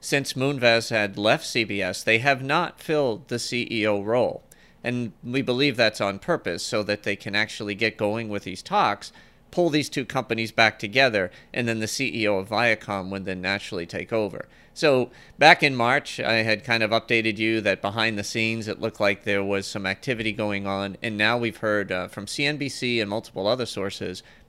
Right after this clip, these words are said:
that the, uh, the talks are underway this month of June. And, you know, what's, what's tricky is, um,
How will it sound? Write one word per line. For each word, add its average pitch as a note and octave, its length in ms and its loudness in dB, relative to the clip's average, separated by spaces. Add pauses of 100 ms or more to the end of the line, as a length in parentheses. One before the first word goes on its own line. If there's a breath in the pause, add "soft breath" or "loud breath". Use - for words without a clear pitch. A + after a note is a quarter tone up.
(120)
that G#2+ 260 4
the, G2+ 340 -2
uh, F2+ 120 0
the G#2 120 -6
talks A#2 340 0
are A2+ 100 -2
underway G#2 360 0
this G2 240 -6
month A2+ 240 -6
of G#2 120 -10
June. B2+ 360 -4 (480 soft breath)
And, A2+ 460 0 (420 loud breath)
you C#3 100 2
know, C3+ 60 6
what's, C3+ 360 0
what's C#3+ 180 0
tricky D#3 400 0
is, A2+ 400 2 (100)
um, G#2 500 -2